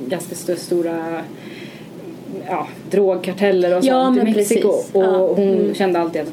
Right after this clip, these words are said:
Speaker 1: det var som, hon var alltid så orolig när hon var där. Liksom.
Speaker 2: Ja.
Speaker 1: Inte när vi var med familjen,
Speaker 2: Nej,
Speaker 1: men, men
Speaker 2: nej.
Speaker 1: när man var ut på stan så här, även fast det inte hände någonting och, och sådär, så var hon alltid så orolig.
Speaker 2: Ja.
Speaker 1: Jag tror det var ett tag när det var som lite värre, eller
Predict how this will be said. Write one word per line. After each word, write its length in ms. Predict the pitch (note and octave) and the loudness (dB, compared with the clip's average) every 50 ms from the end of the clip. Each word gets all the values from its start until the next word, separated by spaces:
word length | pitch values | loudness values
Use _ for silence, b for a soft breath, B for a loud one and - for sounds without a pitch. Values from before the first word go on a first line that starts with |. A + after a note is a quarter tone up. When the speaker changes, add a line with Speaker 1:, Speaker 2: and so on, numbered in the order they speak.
| - - | -6 -6
Speaker 1:
det 60 | E3 | -4
var 100 | E3 D#3 | -4 -4
som, 220 | - E3 D3 D3 C#3+ B B B B B B B B B - | -4 -4 -6 -6 -6 B B B B B B B B B 0
hon 80 | G#3 | 2
var 80 | G#3 G#3 | 2 4
alltid 180 | F#3+ - F#3+ G#3+ | 4 2 2 2
så 80 | A3+ | 2
orolig 520 | - C4+ A3+ A3+ A#3 B3+ B3+ A3+ G3 F3 D#3 | 4 4 4 4 4 4 4 4 4 2 2
när 60 | D3 | 0
hon 180 | F3+ F#3+ G3 | 2 2 2
var 200 | G3+ G3+ F3 B2 | 4 4 2 2
där. 180 | G#2 F#2+ B2+ B2+ | 0 0 -2 -2
Liksom. 240 | F3 - - F#3 F#3 F3+ | -2 -2 0 0 0 2
Speaker 2:
Ja. 40 | |
Speaker 1:
Inte 200 | G3 B3 B3 A#3 | 2 2 4 4
när 140 | C4+ C4 A#3+ | 4 4 4
vi 60 | G#3 | 4
var 100 | F3+ F3+ | 4 4
med 140 | F3+ F#3 F#3 | 2 2 4
familjen, 460 | A#3+ B3 C4+ C#4+ B3+ F#3+ D3+ G#2+ A#2+ A3+ | 4 4 4 4 4 2 2 2 2 2
Speaker 2:
Nej, 100 | A3 G3 F#3 F3+ | 2 4 4 4
Speaker 1:
men, 100 | F3+ F3 | 2 2
men 160 | D#3+ E3 F#3+ | 2 2 2
Speaker 2:
nej. 180 | G3 F#3 F3+ F#3 | 4 4 4 4
Speaker 1:
när 200 | F#3 F#3 F#3 F#3 | 4 2 2 2
man 200 | F#3 F3+ F3+ F3 | 2 2 2 2
var 440 | F3+ F3 E3+ E3+ E3 E3 D#3+ D3+ A#2+ | 4 4 4 2 2 0 0 0 0
ut 160 | D#3 F3 E3+ - - - - - | -2 -2 -2 -6 -12 -16 -10 -8
på 80 | F#3 | -8
stan 440 | F3 - F#3+ F3 E3+ E3+ D#3+ D#3+ D#3 | -4 0 2 2 2 2 2 0 0
så 100 | D#3 D3+ | 0 0
här, 320 | D3 C#3+ C#3 C#3 C#3+ C#3+ C#3+ | -2 0 0 -2 -2 -4 -2
även 160 | D#3+ G3+ G#3 G#3+ | 0 0 2 2
fast 120 | B3+ A#3 | 2 2
det 60 | C4+ | 2
inte 120 | C4+ A3+ A3 | 4 4 4
hände 280 | G#3+ A3 G3+ G3+ G3+ | 4 4 4 4 4
någonting 460 | A#3 D4+ D#4 D4 B3+ G#3 F#3+ F#3 F3+ | 4 4 4 4 4 2 2 2 2
och, 240 | F3 F3 E3+ D3+ F#3 | 2 2 2 2 2
och 100 | F#3+ F#3 | 2 2
sådär, 240 | - F#3 F3+ D#3+ D3 - | 2 0 2 2 2 0
så 80 | F#3+ | 2
var 120 | F3+ F#3 F#3 | 2 4 2
hon 140 | F#3 F3+ E3+ | 2 2 0
alltid 220 | E3 D#3+ - - - | -2 -4 -4 -6 -4
så 60 | - - G3 | 0 2 2
orolig. 460 | F#3 F#3 F#3+ F#3+ F3 F3+ F3+ - - - | 4 4 2 2 2 0 -2 -4 -4 -2
Speaker 2:
Ja. 140 | A#3+ G#3+ A3 - - - - - - | -2 -2 -2 -2 -6 -12 -6 -4 -2
Speaker 1:
Jag 120 | G3 G3 | -2 -2
tror 220 | - - A#3+ A#3 G#3 | 0 0 2 2 4
det 60 | F#3 | 4
var 100 | F3+ F3 | 2 2
ett 80 | E3+ | 0
tag 200 | - F#3 E3+ E3 | 0 0 0 0
när 100 | E3 E3 | 0 0
det 60 | E3 D#3+ | 0 0
var 100 | D#3+ D#3 | -2 -2
som 180 | - E3+ E3 | -2 -2 0
lite 380 | E3 E3 E3 D#3+ - - - E3+ | 0 0 0 -2 -4 -4 -4 -2
värre, 420 | E3 G3 G#3 G3 F#3+ E3 D3+ D#3 | 2 2 2 2 2 2 0 0
eller 220 | C#3 E3+ F3 F3+ | 2 2 2 2